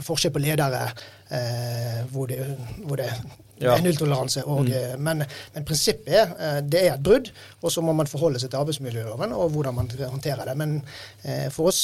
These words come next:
Speaker 1: så er det oppsigelsesgrunn, eh, med, med brudd på den type,
Speaker 2: Ja.
Speaker 1: eh, for det, eh, og så vil jeg like,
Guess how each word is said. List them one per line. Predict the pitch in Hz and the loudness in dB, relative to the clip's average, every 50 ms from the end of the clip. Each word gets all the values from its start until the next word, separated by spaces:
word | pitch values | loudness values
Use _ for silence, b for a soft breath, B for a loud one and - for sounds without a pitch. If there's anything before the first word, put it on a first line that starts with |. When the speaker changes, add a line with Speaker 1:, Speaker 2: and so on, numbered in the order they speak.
| - | 4
Speaker 1:
så | 190 | 4
er | 185 175 151 135 | 4 4 4 2
det | 123 123 | 0 -4
oppsigelsesgrunn, | 123 - - 147 117 110 - - 117 117 - 160 151 - - 147 | -2 -2 -2 -2 -2 -2 -4 -4 -2 -2 0 0 -2 -2 -4 -6
eh, | 123 120 117 117 117 113 | -6 -4 -4 -4 -4 -4
med, | 113 120 113 113 - | -4 -4 -4 -6 -6
med | 117 117 117 | -8 -8 -8
brudd | 120 143 117 - | -8 -10 -10 -12
på | 117 | -14
den | 110 - - | -14 -14 -16
type, | - - - - 139 | -18 -16 -8 -4 -4
Speaker 2:
Ja. | 135 | -4
Speaker 1:
eh, | - - - - - - B B B B - - - - | -4 -6 -10 -14 -14 -16 B B B B -20 -20 -18 -8
for | - - | -4 -2
det, | 139 143 143 135 131 127 127 123 - B B B B B B B B B B B B 143 | -2 0 0 0 -2 -2 -4 -6 -8 B B B B B B B B B B B B -12
eh, | 135 131 131 131 127 123 127 127 120 131 | -10 -10 -8 -8 -10 -10 -12 -10 -8 -6
og | 151 156 | -4 -4
så | 202 185 | 0 6
vil | 196 202 190 185 | 6 8 8 8
jeg | 185 | 6
like, | 202 190 - - | 4 2 0 -4